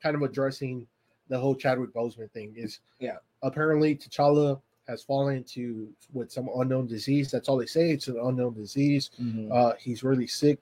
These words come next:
Speaker 1: deathly sick. He's already on his deathbed. Shuri is trying to make, uh, the herb again that Killmonger burned. She's
Speaker 2: The
Speaker 1: trying
Speaker 2: heart-shaped herb.
Speaker 1: She's trying to replicate it. It's not working. Nothing is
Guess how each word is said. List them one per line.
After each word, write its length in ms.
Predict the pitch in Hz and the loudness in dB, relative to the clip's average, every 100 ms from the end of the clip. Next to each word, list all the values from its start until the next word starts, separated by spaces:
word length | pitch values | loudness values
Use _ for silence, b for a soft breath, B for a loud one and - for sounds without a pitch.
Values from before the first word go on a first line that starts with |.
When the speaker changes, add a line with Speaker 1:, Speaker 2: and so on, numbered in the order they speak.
| _ | _
Speaker 1:
deathly 340 | 131 139 147 | 2 4 2
sick. 220 | 135 139 131 | 0 -2 -2
He's 140 | 120 | 4
already 200 | 139 143 | 8 10
on 120 | 135 131 | 10 6
his 120 | 117 | 2
deathbed. 500 | 131 123 - 131 131 _ _ _ _ _ _ _ | 0 0 2 2 0 _ _ _ _ _ _ _
Shuri 440 | - - 151 156 151 | -6 8 8 10 6
is 100 | 135 | 6
trying 220 | - 147 | 6 8
to 60 | 139 | 8
make, 280 | 143 - | 4 4
uh, 220 | 139 127 113 | 2 2 0
the 140 | 120 | -2
herb 220 | 127 151 160 | 6 6 6
again 420 | 151 160 160 139 - | 4 2 2 -4 -4
that 180 | 123 - | -4 2
Killmonger 520 | 143 143 139 131 113 | 2 4 4 2 0
burned. 360 | 135 147 147 - - | 2 2 0 -4 -10
She's 180 | - | 2
Speaker 2:
The 60 | 113 | 4
Speaker 1:
trying 0 | |
Speaker 2:
heart-shaped 560 | 107 147 147 147 123 - | 8 8 8 6 2 2
herb. 320 | 131 127 120 107 | 0 0 -2 -10
Speaker 1:
She's 260 | - 127 | -6 -6
trying 200 | - 143 | 4 4
to 60 | 135 | 6
replicate 540 | 131 160 156 151 156 | 4 2 0 2 2
it. 240 | 160 160 - _ _ _ _ | 4 2 -2 _ _ _ _
It's 160 | 131 - | -14 -6
not 200 | 123 - | -6 0
working. 380 | 156 156 156 135 | -2 0 -2 -2
Nothing 280 | 131 131 113 | -4 -6 -12
is 120 | 104 | -14